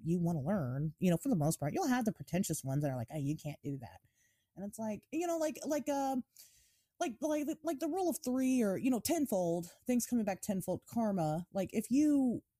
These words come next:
cast, like, a revenge spell on somebody, then it's gonna come back on you in a bad way because your, your intent is bad and blah, blah, blah. I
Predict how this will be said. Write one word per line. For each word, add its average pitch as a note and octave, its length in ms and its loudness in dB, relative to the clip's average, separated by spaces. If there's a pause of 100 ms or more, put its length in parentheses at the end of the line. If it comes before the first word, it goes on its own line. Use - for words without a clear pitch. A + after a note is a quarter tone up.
(200)
cast, A3+ 460 0
like, F3+ 160 0
a E3+ 60 2
revenge E3+ 380 2
spell F3+ 300 -2
on E3+ 140 2
somebody, D#3+ 680 0 (400)
then F3+ 160 2
it's F3 120 -4
gonna G#3+ 140 2
come G3+ 160 0
back F3+ 160 0
on D#3 180 0
you E3+ 280 4
in D3 80 0
a A#2+ 40 -6
bad E3 400 0
way D#3+ 420 2
because D3 280 -2
your, D3 360 0
your D#3 320 0
intent C#3+ 440 -4
is C#3+ 100 -4
bad G#3 420 2
and D#3+ 100 0
blah, C3 100 -8
blah, C#3 120 -12
blah. A3 280 0 (240)
I A#4+ 140 -2